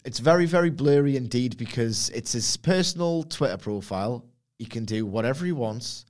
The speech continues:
but it's also a platform to promote his fictional character. It's like, it's easy, it's, it's hard to park. It's not, like, separate art from the art of stuff. So there's,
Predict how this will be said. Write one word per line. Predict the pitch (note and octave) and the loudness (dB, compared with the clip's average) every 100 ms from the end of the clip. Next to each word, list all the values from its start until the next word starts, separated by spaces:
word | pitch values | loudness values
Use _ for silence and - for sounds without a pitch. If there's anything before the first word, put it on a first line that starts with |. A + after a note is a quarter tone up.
| _ | _
but | - | -8
it's | - - | -8 -4
also | C3+ C3+ B2 C3 A#2+ A2+ A2+ A2+ _ | 0 0 0 0 0 0 -4 -8 _
a | A2+ A2+ A2 A2 A2 - - | -4 0 0 0 -2 -8 -2
platform | F3+ D#3 - A2+ A2 | 0 0 -2 -6 -6
to | - A2 G#2 G#2 G2 - _ | -6 -4 -4 -6 -8 -14 _
promote | - A#2+ A#2 | -10 -6 -6
his | - | -6
fictional | - G#2+ G#2 G2 | -8 -10 -10 -14
character. | - D#2 - - - _ _ _ _ _ _ _ _ _ _ _ _ _ _ _ _ _ - | -12 -14 -14 -18 -20 _ _ _ _ _ _ _ _ _ _ _ _ _ _ _ _ _ -8
It's | - | -6
like, | A2 G#2+ | -4 -6
it's | - - | -10 -8
easy, | C3+ E3 - | -4 -2 -4
it's, | B2+ - - - _ _ - - _ _ | -6 -6 -6 -6 _ _ -20 -20 _ _
it's | - | -4
hard | E3 G3 | 0 2
to | |
park. | - F3+ E3+ E3+ - _ _ _ _ | 2 2 2 0 -8 _ _ _ _
It's | G3 | -6
not, | A3 | -4
like, | - | 0
separate | - F3+ F3+ D#3+ | 2 2 2 0
art | D3 D#3 | 0 -2
from | D3+ | -2
the | C3+ | -2
art | C3+ C3+ | 0 -2
of | - | -4
stuff. | - C#2 D2 _ _ | -10 -10 -12 _ _
So | - F3 | 0 2
there's, | F#3 E3+ | 4 2